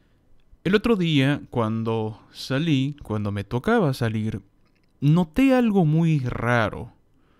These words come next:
mucho movimiento, como si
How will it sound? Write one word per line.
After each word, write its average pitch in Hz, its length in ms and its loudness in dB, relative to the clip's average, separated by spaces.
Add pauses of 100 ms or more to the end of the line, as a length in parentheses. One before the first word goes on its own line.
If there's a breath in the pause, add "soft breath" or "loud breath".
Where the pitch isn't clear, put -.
(720 soft breath)
mucho 190 760 0
movimiento, 123 1200 -2 (720)
como 180 280 2
si 185 520 -6